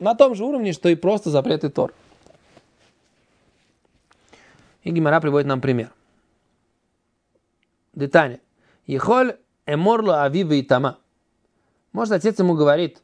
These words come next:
коэну, «Становись-ка ты нечистым». То есть, типа, «Иди на кладбище, принеси мне что-то», да? «Ой ши омар лой аль тахзир». Отец ему говорит, «Не возвращай потерю».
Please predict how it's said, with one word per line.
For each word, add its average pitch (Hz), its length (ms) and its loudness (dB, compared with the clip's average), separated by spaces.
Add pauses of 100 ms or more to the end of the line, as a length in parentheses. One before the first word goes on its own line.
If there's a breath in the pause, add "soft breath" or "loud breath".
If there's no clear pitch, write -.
(200)
коэну, 151 440 0 (640)
«Становись-ка 294 440 -8
ты 156 140 0
нечистым». 151 460 -4
То - 140 -14
есть, 160 100 -12
типа, - 260 -8 (140)
«Иди 202 240 0
на 208 140 -2
кладбище, 175 380 0
принеси 151 360 -4
мне 156 80 0
что-то», 123 320 -4
да? - 200 -8 (840 soft breath)
«Ой 220 240 4
ши - 120 -4
омар 208 280 0
лой 170 400 0 (260)
аль 208 240 0
тахзир». 143 540 0 (240)
Отец 185 280 -4
ему 185 140 0
говорит, 151 420 0
«Не 247 300 -2
возвращай 190 480 0
потерю». 135 500 -2